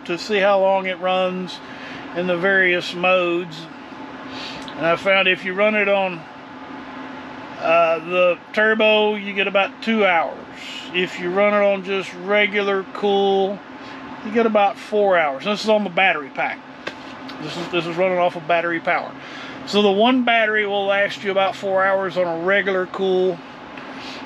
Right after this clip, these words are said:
You get about six hours, maybe s-, almost seven,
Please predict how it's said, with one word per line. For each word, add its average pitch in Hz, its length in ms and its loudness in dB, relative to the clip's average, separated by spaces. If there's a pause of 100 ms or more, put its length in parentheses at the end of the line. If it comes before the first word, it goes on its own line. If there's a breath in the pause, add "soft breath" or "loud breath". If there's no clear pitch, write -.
(160)
You 175 100 0
get 220 100 6
about 208 220 2
six - 580 -2
hours, 254 500 2
maybe 233 360 2
s-, - 300 -8
almost 220 400 2
seven, 233 640 2